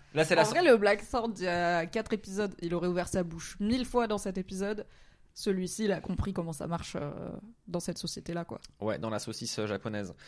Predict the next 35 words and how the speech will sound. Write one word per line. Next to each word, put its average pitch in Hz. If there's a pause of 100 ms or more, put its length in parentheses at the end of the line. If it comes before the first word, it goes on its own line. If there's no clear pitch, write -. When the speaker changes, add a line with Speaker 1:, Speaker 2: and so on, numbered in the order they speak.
(180)
Speaker 2:
Et -
c'est -
là -
Speaker 1:
Euh, 427
Speaker 2:
où -
je 269
vous 220
invite 226
à 208
re-regarder 220
cette 196
scène 254
en 247
vous 180
demandant, 190
et 190
si 330
Blackthorn 220
parlait 180
mieux 208
japonais 214
et 190
comprenait 202
mieux 202
le 202
japonais, 190
en 185
tout -
cas, 196
que -
Speaker 1:
De 135
Speaker 2:
ce 139
Speaker 1:
fou. 349
Speaker 2:
qu'on 131
croit, -